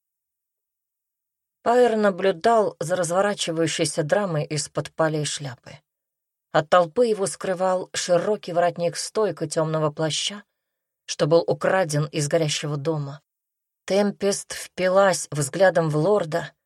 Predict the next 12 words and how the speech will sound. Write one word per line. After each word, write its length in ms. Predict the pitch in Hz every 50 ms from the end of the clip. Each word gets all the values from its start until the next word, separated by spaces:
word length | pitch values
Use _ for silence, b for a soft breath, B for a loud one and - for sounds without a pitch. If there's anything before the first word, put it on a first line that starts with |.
| _ _ _ _ _ _ -
глядящего 760 | 143 139 165 175 175 160 196 202 190 - - - 170 151 151
на 120 | 156 151
нее 260 | 156 160 156 175 180
со 200 | 160 - 185 175
злобой 500 | 160 135 147 160 196 196 175 151 156 151
в 40 | 139
глазах. 680 | 139 156 151 156 147 - 165 151 147 - - - - _ _ _ _ _ _ _ _ _ _ _ _ _ _ _ _ _
Когда 320 | - - 147 147 143 151 151
руки 320 | 170 185 180 151 - 160
Мерджери 520 | 151 156 170 175 170 143 139 156 151 151
подняли 480 | 147 - - 185 175 160 156 151 147 151
дубинку, 600 | 143 160 151 143 196 202 185 160 - - 147